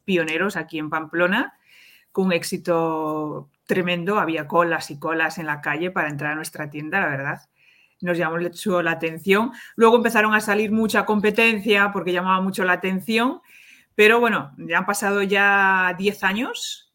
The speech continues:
eh, y ahí nos vamos manteniendo. Hemos abierto más puntos de venta y hemos cerrado unos, abierto otros, según vaya el mercado.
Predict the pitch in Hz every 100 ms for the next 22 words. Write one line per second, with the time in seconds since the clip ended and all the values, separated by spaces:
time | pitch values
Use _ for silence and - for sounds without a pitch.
0 | _ - 180 170 156 151 147 143 139 127
1 | 123 - - 196 165 170 180 175 175 190
2 | 160 147 143 131 123 - 139 - 151 170
3 | 156 170 170 175 165 185 175 165 165 165
4 | 190 240 240 311 381 214 156 151 143 143
5 | 143 - _ _ - 185 185 175 170 160
6 | 165 175 240 285 311 339 320 160 175 175
7 | 180 220 254 302 370 403 - _ - -
8 | _ 208 202 202 214 208 190 147 151 143
9 | 143